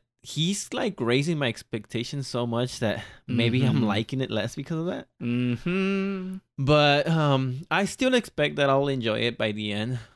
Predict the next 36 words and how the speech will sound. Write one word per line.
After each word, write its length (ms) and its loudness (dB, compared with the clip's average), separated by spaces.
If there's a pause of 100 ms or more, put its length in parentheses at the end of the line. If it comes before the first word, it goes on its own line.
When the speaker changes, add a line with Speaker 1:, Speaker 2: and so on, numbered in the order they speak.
(100)
Speaker 1:
um, 720 -4 (260)
'cause 760 -6 (120)
I'm 340 -4
not 220 -4
very 480 -4
strict 1080 -12 (140)
on, 340 -8 (260)
or 120 -2
I'm 140 2
easy 220 4
to 80 2
please, 380 -8
I 80 -12
should 160 -18
say. 160 -20
Speaker 2:
I 40 -8
was 100 -6
gonna 120 -2
say, 180 -4
you're 240 2
a 40 2
nice, 320 2
optimistic 520 0
fellow 300 2
here, 140 6
Speaker 1:
Um, 140 2
Speaker 2:
Frank. 200 -2
That's 240 0
my 180 4
job, 200 2
to 60 -8
be 120 0
negative 420 4
and 140 2
Speaker 1:
<laughs> 60 4
Speaker 2:
realistic. 600 0